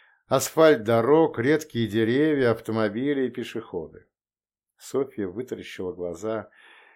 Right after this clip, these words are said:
невероятно истерично захлопала в ладоши, возбуждаясь.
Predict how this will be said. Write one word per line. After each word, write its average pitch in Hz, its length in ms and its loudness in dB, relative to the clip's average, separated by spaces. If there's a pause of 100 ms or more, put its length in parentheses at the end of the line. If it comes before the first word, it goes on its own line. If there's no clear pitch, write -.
(160)
невероятно 151 800 8
истерично 143 680 -2
захлопала 131 600 0
в 113 60 2
ладоши, 120 640 2
возбуждаясь. 101 1120 -4